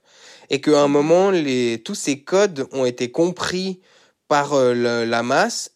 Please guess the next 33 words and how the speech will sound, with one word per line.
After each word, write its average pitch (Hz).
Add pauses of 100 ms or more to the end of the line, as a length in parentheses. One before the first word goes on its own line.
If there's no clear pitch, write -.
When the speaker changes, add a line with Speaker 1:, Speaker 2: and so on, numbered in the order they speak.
Speaker 1:
et 147
du 147
coup, 196
d'autres 170
gens 170
se 160
sont 139
permis 151
de 143
se 131
réapproprier 151
ces 131
codes 165 (380)
et 151
de 139
les, 139
et 131
de 127
les 123
faire 143
à 117
leur 135
manière. 120
Et 131
du 123
coup, 185
Speaker 2:
Oui. 180
Speaker 1:
la 147
diversité 160
qu'on 143
retrouve 131
dans 120
le, 110